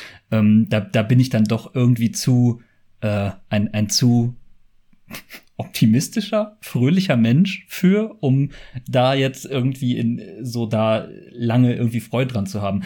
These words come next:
Ähm, aber wem, wer, wer noch irgendwie mehr Auswahl braucht bei, äh, miese Entscheidung Simulator dreitausend,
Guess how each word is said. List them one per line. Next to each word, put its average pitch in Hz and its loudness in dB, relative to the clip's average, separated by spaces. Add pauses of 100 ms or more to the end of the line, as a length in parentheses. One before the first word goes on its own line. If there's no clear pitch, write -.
(260)
Ähm, 113 2 (440)
aber 113 0
wem, 127 4
wer, 120 -2 (220)
wer 117 2
noch 127 0
irgendwie 120 0
mehr 120 0
Auswahl 139 -2
braucht 120 -2
bei, 113 0 (160)
äh, 113 -2
miese 135 2
Entscheidung 120 0
Simulator 110 0
dreitausend, 117 0